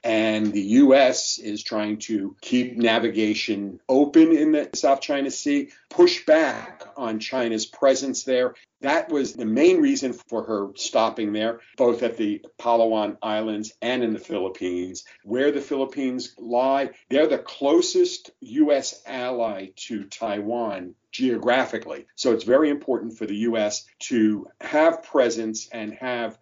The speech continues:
some sort of relationship with the various different nations in that area.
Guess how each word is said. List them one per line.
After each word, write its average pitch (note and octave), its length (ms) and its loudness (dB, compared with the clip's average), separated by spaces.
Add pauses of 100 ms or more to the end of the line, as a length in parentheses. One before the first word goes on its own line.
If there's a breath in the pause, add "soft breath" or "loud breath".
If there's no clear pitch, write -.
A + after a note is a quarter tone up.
some D#3 320 -2
sort C#3 380 -2
of G#2+ 180 -4
relationship A2+ 840 -2
with G#2+ 200 -6
the A2 100 -6
various A2 540 0
different G#2 340 -6
nations G2+ 560 -8 (140)
in B2 220 0
that G#2 260 -2
area. E2+ 360 -10